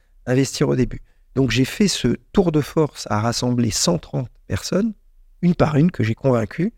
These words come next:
et qui m'ont donné à cent trente dix millions. Et c'est grâce à ça que j'ai pu avancer et, euh, pendant quatre ans, faire évoluer la boîte. Je me suis retrouvé au début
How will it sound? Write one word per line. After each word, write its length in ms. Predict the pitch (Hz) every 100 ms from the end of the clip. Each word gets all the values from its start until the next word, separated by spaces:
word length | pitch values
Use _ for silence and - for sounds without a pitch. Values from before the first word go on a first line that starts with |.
| _ _ _
et 220 | 139 165
qui 200 | 151 -
m'ont 120 | 131 117
donné 280 | 113 147 -
à 120 | -
cent 200 | 135 147
trente 380 | 123 - 165 151
dix 140 | 113 151
millions. 380 | 131 113 135 - - _ _ -
Et 60 | -
c'est 180 | - 139
grâce 280 | 113 131
à 60 | -
ça 180 | - 170
que 60 |
j'ai 100 | 143
pu 200 | 117 135
avancer 520 | 117 107 107 139 160 -
et, 220 | - 113
euh, 80 | 104 101 _ _
pendant 200 | - 113
quatre 320 | 127 110 - 143
ans, 80 |
faire 180 | 151 117
évoluer 340 | 113 113 107 101
la 120 | 90
boîte. 360 | 113 156 180 _ _ _ _
Je 100 | 117
me 100 | 151
suis 160 | -
retrouvé 420 | 165 - 160 165 156
au 180 | - 127
début 340 | 131 131 139